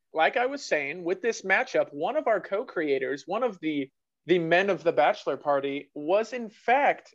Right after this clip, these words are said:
or is in fact, the men's golf coach at the University of Houston, uh, Victoria, which is like an offshoot of the University of Houston. It's another, it's another, uh, campus. So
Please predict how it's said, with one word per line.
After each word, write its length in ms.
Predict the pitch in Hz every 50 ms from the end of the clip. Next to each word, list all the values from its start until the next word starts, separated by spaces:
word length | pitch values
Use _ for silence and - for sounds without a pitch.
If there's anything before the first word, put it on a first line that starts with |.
| _ -
or 120 | 160 151
is 240 | 170 208 302 330 -
in 140 | 190 156 143
fact, 440 | - 151 139 131 131 135 _ _ _ _ _ _ _ _ _ _ _ _ _ _ _ _ _ _ _ _ -
the 320 | 143 160 160 160 160 - -
men's 460 | 160 151 147 147 156 175 214 262 240 -
golf 280 | - 185 214 277 -
coach 260 | - 175 139 139 -
at 120 | - 156 -
the 80 | 170
University 500 | 170 185 214 226 208 254 247 - - 247 247
of 60 | 233
Houston, 500 | - 240 233 226 - - 226 208 185 180 - _ _ _ _ _ -
uh, 600 | 151 147 147 143 139 135 135 131 131 131 131 - -
Victoria, 840 | 143 156 147 - - - - 202 240 247 196 143 127 120 101 - - _ _ _ _ _ _
which 180 | - 156 156 -
is 160 | 180 151 147
like 200 | 160 151 147 156
an 100 | 147 - -
offshoot 520 | 165 185 208 - - - - 156 147 139
of 120 | 151 147 139
the 80 | 143 147
University 480 | 151 147 143 143 151 143 - - -
of 60 | - -
Houston. 340 | 165 160 143 - - 123 123
It's 100 | 127 151
another, 400 | 143 151 156 151 151 147 135 - -
it's 160 | - 156 143 -
another, 680 | 151 147 151 151 143 151 147 147 139 135 135 143 _ _ _ _ _ _ _ _ _ _ _ - - -
uh, 240 | 135 131 127 123 -
campus. 720 | - - - 165 160 143 - 113 101 - - - - - _
So 500 | - - - - 190 196 185 175 165 -